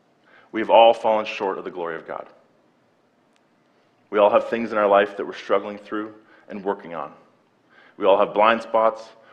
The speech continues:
where we may not even know that we're walking in something sinful or harmful or hurting other people.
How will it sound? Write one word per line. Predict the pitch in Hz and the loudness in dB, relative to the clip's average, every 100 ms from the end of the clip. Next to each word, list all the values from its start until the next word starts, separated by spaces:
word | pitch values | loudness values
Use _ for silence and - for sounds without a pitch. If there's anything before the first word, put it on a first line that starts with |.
| _ | _
where | 104 | -4
we | 107 | -4
may | 104 107 | -4 -4
not | 107 104 | -2 -4
even | 110 107 98 | -6 -10 -6
know | 101 107 90 85 - | -2 -2 -4 -10 -12
that | 87 | -12
we're | 92 | -6
walking | 90 90 92 95 | 2 2 0 -12
in | 85 | -14
something | 95 - 90 | -16 -16 -18
sinful | - 98 85 78 | -16 -16 -12 -10
or | 78 | -10
harmful | 78 80 - - _ _ _ _ _ _ _ | -12 -16 -18 -20 _ _ _ _ _ _ _
or | 95 | -12
hurting | 98 92 | -10 -10
other | 87 80 | -12 -14
people. | - 85 - | -18 -20 -20